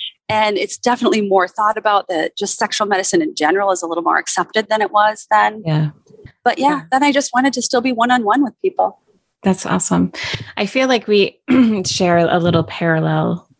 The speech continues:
Speaker 2: with, within your story. As you were saying, I just didn't have answers. And for me,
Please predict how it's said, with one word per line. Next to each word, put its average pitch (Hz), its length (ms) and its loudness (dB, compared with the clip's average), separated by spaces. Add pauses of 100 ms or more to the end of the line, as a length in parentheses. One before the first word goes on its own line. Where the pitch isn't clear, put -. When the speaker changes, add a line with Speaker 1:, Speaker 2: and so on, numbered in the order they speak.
(140)
Speaker 2:
with, 196 400 0 (200)
within 190 400 2
your 180 100 2
story. 165 480 0
As 165 200 -2
you 170 80 0
were 165 80 2
saying, 160 400 -2
I 160 100 -4
just 165 220 -8
didn't 160 160 -4
have 160 180 -10
answers. 151 540 -10
And 175 200 -4
for 185 140 -2
me, 170 480 0